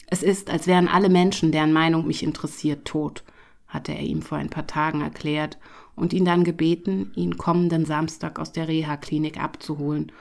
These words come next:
und zum Frankfurter Flughafen zu fahren.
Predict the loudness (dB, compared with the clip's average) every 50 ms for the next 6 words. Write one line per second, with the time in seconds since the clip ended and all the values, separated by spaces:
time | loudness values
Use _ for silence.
0 | -20 -20 -20 -16 -8 -6 -4 -4 -4 -4 -4 -2 -4 -4 -4 -4 -6 -8 -6 -6
1 | -6 -6 -4 -4 -4 -4 -4 -4 -6 -6 -4 -4 -6 -6 -6 -8 -12 -12 -10 -8
2 | -6 -6 -6 -8 -10